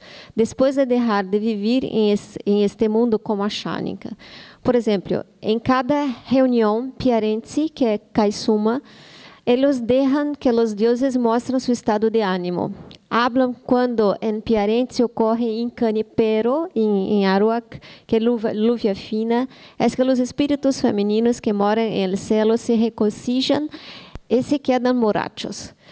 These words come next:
Se em canitere, deus, deus de la lluvia,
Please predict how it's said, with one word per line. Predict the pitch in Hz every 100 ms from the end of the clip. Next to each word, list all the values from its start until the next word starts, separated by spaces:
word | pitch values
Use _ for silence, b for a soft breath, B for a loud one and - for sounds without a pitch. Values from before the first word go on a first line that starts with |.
| B B B
Se | - 302 311 -
em | 262
canitere, | 262 294 294 294 - 240 220 190 185
deus, | 190 220 240
deus | 226 208 196 240 269 240
de | 226
la | 214 208
lluvia, | 208 240 196 170